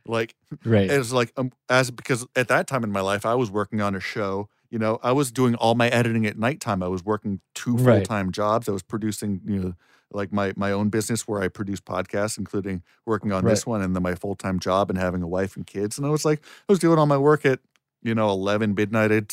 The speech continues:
Speaker 1: I'd always send in episodes at two in the morning because that's when I was
Speaker 2: Right.
Speaker 1: working. And I'm like, "Oh, hey, Ariana, maybe had, she had a good idea where, like, oh, maybe, maybe, like, take some of this stuff to heart instead of just trying to get,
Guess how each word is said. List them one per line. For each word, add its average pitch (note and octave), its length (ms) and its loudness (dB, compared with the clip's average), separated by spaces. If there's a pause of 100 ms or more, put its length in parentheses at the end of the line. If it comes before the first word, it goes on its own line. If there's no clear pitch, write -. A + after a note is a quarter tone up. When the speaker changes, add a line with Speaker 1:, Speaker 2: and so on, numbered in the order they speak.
(120)
Speaker 1:
I'd A2+ 160 4
always A#2+ 260 4
send G#2+ 180 2
in G2 120 2
episodes F#2 440 -2
at - 120 -14
two G2 180 -2
in F2+ 80 0
the F2+ 80 0
morning F#2 360 -2 (280)
because C3+ 160 -2
that's C#3 160 4
when C#3 100 2
I B2 60 6
was B2 80 8
Speaker 2:
Right. A2+ 80 4
Speaker 1:
working. E3+ 300 2
And A2 80 4
I'm A#2+ 100 4
like, A#2 260 4 (760)
"Oh, D#3+ 720 4
hey, F3+ 340 4
Ariana, E3+ 500 4
maybe D3 240 4
had, D3+ 160 4
she - 120 0
had D#3+ 120 6
a D#3 60 4
good E3+ 140 6
idea E3+ 320 6
where, C#3+ 300 8
like, C#3 360 2 (280)
oh, F3+ 180 4
maybe, E3+ 380 4 (520)
maybe, E3 320 -2 (100)
like, D3 220 2
take E3+ 200 -2
some D#3+ 180 0
of D3+ 80 -2
this C#3 100 -2
stuff - 280 0
to B2+ 100 2
heart D3 280 4
instead B2+ 280 -2
of A#2+ 100 -2
just B2 240 -4
trying B2+ 260 -2
to B2 60 -4
get, A2+ 280 -2